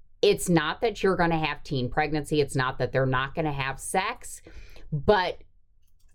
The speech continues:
my thing is,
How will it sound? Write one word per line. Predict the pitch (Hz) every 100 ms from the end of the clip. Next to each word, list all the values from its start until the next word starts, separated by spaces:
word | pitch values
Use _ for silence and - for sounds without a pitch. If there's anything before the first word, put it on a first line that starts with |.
| _ _ _ _ - _ _ - -
my | 165 165 196 233 320 -
thing | 220 180 165
is, | 147 139 131 127 131 -